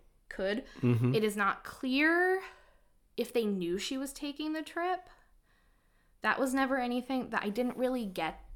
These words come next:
Speaker 1: that. 'Cause it seemed like it was a shock when they found out, like, "Oh yeah, your daughter's buried in Maine."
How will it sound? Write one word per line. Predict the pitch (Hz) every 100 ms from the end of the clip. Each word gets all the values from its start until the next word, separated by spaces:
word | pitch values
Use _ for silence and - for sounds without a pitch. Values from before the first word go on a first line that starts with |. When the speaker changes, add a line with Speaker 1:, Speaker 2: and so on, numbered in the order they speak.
| - - _ _ _
Speaker 1:
that. | 247 240 262 311 339 349 - _ _ _ _ _ _ _ _ _ _ _ _ _
'Cause | 262 233
it | 226
seemed | - 277 269 269
like | 247 240 220 220 -
it | - 233
was | 226 214
a |
shock | 202 - 208 180 165 - - - - _ _ _ _
when | - 208 208
they | 190
found | 190 - 196 190
out, | 185 180 170 - 180
like, | 175 156 - - - - - _ -
"Oh | 269
yeah, | 269
your | 254 233
daughter's | 208 196 180 180
buried | 156 107 104
in | 92
Maine." | 65 50 50 208